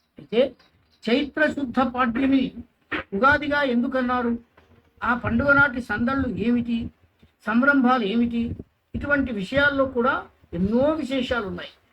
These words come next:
వాటిని తెలుసుకునే ప్రయత్నం చేద్దాం. అవి తెలుసుకుంటే మన సంస్కృతిలోని వైశిష్ట్యం కూడా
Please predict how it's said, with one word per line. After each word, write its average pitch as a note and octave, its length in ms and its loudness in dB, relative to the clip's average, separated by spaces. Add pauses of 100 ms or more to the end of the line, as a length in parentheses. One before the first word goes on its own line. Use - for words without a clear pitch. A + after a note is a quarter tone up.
(220)
వాటిని C4 380 2
తెలుసుకునే B3 500 0
ప్రయత్నం A#3 520 -4
చేద్దాం. F3+ 400 -8 (420)
అవి A3 160 0
తెలుసుకుంటే A#3+ 800 0 (320)
మన A3 160 -2
సంస్కృతిలోని C4+ 880 -2
వైశిష్ట్యం A#3+ 640 -4
కూడా B3+ 380 0